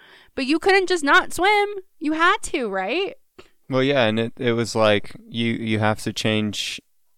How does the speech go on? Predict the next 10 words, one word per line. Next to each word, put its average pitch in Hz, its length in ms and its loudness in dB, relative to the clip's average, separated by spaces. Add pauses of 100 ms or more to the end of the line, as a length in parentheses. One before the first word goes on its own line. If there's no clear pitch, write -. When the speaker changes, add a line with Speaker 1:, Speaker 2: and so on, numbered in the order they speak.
(1080)
Speaker 2:
your 101 600 2
schedule, 110 720 0
you 110 140 -6
know, 104 120 2
your 101 220 0
routine. 107 520 -2
It's - 200 -8
gotta 104 220 -4
change, 101 420 -6
'cause - 320 -6